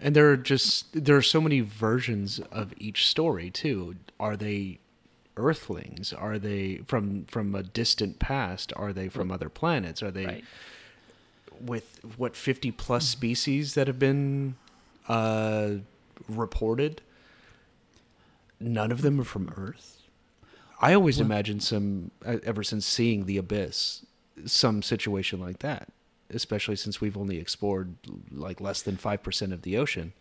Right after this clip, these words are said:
Speaker 2: Yeah. So, you know what, Justin? This, this opens up a, a paradigm of, of thinking that we have to all go through. You
Speaker 1: Mm.
Speaker 2: just mentioned a movie.
Speaker 1: Mm-hmm.
Speaker 2: We're, we're sitting on the precipice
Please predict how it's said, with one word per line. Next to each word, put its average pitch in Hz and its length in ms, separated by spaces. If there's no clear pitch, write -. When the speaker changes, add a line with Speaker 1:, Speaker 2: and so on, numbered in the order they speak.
Speaker 2:
Yeah. 165 400
So, 226 380
you 196 160
know 214 100
what, 214 160
Justin? 185 640
This, - 420
this 170 300
opens 156 320
up 131 180
a, 110 60
a 123 40
paradigm 123 640
of, 113 220
of 120 160
thinking 131 480
that 110 80
we 107 100
have 107 200
to - 60
all 98 120
go - 180
through. - 340
You 139 140
Speaker 1:
Mm. - 40
Speaker 2:
just 147 180
mentioned 120 400
a 101 40
movie. 101 440
Speaker 1:
Mm-hmm. 113 320
Speaker 2:
We're, 147 380
we're 135 400
sitting 165 440
on 131 80
the 120 80
precipice - 600